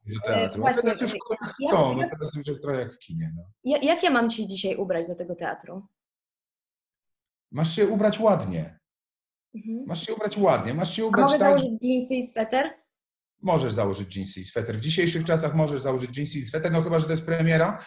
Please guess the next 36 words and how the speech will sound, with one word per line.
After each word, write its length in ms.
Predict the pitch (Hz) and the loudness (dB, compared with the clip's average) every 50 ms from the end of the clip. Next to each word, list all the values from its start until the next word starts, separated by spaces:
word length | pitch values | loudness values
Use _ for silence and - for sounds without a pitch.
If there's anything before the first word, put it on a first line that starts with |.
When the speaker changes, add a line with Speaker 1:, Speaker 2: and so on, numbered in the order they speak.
| - - - | -18 -8 -2
Speaker 1:
albo 200 | - 160 156 170 | 0 0 2 2
idziesz 160 | 160 160 160 | 4 4 4
do 120 | 165 156 | 4 2
opery, 420 | 160 156 160 143 120 110 101 98 95 | 2 2 2 4 4 4 2 2 0
albo 200 | 117 127 127 135 | 0 0 -2 -2
do 80 | 139 | -2
Teatru 280 | 135 143 139 139 147 143 | 0 0 -2 -2 -2 -4
Narodowego, 600 | 147 147 143 147 139 147 135 139 117 104 110 113 | -2 0 0 0 0 0 2 2 0 0 0 -2
bo 60 | 127 | -4
to 100 | 135 165 | -4 -4
też 180 | 165 202 170 170 | -2 -2 -2 -2
jest 120 | 160 165 | -2 -4
troszeczkę 320 | - 127 131 123 - - 113 | -4 -6 -8 -8 -8 -10 -8
co 140 | - 123 | -6 -4
innego. 380 | 113 110 107 104 98 92 95 - _ _ - - _ - | -4 -2 -2 -2 -2 -2 -4 -8 _ _ -20 -20 _ -4
Możesz 280 | 180 202 202 170 165 135 | 0 0 0 2 0 0
założyć 440 | 131 131 120 117 117 117 113 104 | 2 0 0 0 -2 -4 -6 -6
dżinsy 280 | 104 113 110 107 - 107 | -6 -6 -6 -6 -4 -6
i 80 | 104 101 | -6 -6
sweter, 500 | - - _ _ - - - - - - | -6 -12 _ _ -6 -6 -4 -4 -6 -6
tylko 440 | 160 147 - 170 170 165 160 160 - | -6 -4 0 2 2 2 2 0 -4
chodzi 360 | 170 170 165 175 170 - - - 143 147 - | -4 -2 -2 -2 -4 -6 -8 -6 -6 -4 0
o, 180 | 160 160 - 151 | 0 0 0 0
o, 120 | 156 151 - _ - | -6 -8 -8 _ -10
o 100 | 143 139 | -10 -4
to, 220 | - 160 160 160 - - _ - | 0 0 0 0 -4 -14 _ -10
czy 200 | - 165 165 165 | -8 -8 -6 0
ty 140 | 214 214 190 | 2 2 2
uważasz, 400 | 185 160 175 170 156 170 165 160 | 4 4 2 2 2 0 -2 0
że 100 | 160 160 | 0 -2
jesteś 220 | 147 - 160 - | -2 -2 -4 -2
ładnie 260 | 151 147 135 139 135 | -2 -2 -2 -2 -4
ubrana. 380 | 131 117 113 98 90 87 90 - - | -6 -4 -6 -6 -6 -8 -12 -14 -14
Czy, 100 | - 160 - _ _ _ _ | -16 -16 -16 _ _ _ _
czy, 180 | - - 151 | -10 -10 -8
czy, 280 | - - 160 160 156 - | -6 -6 -6 -6 -6 -14